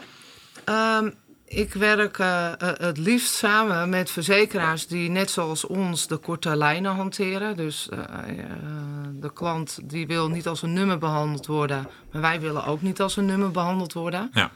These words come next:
Speaker 1: Want als je een nummer bent, dan krijg je minder voor elkaar. Eh, daar hebben wij een goede samenwerking in met, eh, N A achttien zestien en de Goudse.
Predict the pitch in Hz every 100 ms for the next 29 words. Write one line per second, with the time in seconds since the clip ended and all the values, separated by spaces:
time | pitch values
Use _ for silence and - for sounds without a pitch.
0 | - _ - 151 143 160 151 156 180 170
1 | 175 180 156 151 151 151 151 151 143 147
2 | 151 143 135 160 - - - - - -
3 | - - - 202 - 147 151 175 175 170
4 | 170 170 196 180 - 185 185 175 165 170
5 | 160 160 160 151 160 156 175 170 156 160
6 | 165 147 190 180 170 156 147 147 147 147
7 | 196 - 233